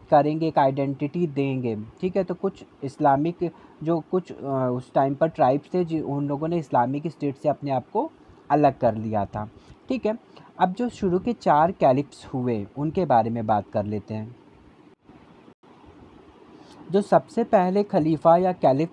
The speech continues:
थे वो थे अबू बकर, इनके बाद जो कैलिफ बने वो थे उमर, then उथमान and last जो हमारे, अ, कैलिफ्स थे वो थे अली, है ना।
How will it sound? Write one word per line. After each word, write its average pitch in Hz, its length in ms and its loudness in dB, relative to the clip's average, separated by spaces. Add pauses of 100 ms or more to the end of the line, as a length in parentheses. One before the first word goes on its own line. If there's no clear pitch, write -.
(180)
थे 170 140 0
वो 143 200 -4
थे 170 120 -6
अबू 131 380 -4
बकर, 180 380 -4 (560)
इनके 202 260 0
बाद 202 300 4 (440)
जो 151 260 0
कैलिफ 147 500 2
बने 135 460 0 (420)
वो 160 180 0
थे 190 260 -2
उमर, 143 440 0 (480)
then 175 180 4 (200)
उथमान 196 600 2 (200)
and 156 200 2
last 143 440 4
जो 214 160 -4
हमारे, 156 420 2
अ, 180 40 -8 (380)
कैलिफ्स 135 680 2
थे 175 140 2
वो 165 280 0
थे 180 380 -2 (100)
अली, 135 420 2 (360)
है 175 60 -6
ना। 254 160 -6